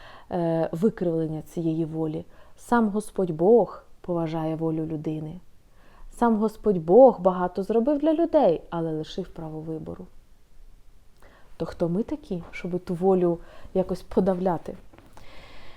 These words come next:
І, е, маніпуляції або пікаперство — це часто там захована потреба. Є потреба переживати яскраві емоції в стосунках.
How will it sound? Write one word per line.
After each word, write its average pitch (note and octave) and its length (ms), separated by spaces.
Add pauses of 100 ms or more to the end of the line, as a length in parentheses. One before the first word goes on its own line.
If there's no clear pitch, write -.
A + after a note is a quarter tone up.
(360)
І, A#3 460 (1400)
е, G#3 100
маніпуляції A3+ 1080
або F#3+ 240
пікаперство — G#3 840
це - 180
часто G#3 840 (1000)
там G#3 180
захована G#3 440
потреба. F3+ 540 (1160)
Є A3 220
потреба A3+ 920
переживати G#3 840
яскраві G3 580
емоції F#3+ 460
в E3+ 40
стосунках. - 800